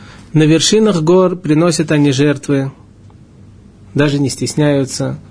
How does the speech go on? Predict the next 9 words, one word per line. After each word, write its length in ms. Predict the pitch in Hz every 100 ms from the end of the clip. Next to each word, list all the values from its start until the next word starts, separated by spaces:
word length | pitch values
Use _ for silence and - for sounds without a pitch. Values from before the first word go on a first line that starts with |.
| -
публично 720 | 143 123 147 151 - 143 135
на 80 | 127
вершинах 560 | 117 120 - 180 156 131
гор 380 | 143 135 135 - - -
приносят 440 | - 139 143 147 131
жертвы 360 | 151 139 -
для 140 | 127 127
своих 460 | - 131 135 -
идолов, 420 | 143 139 135 127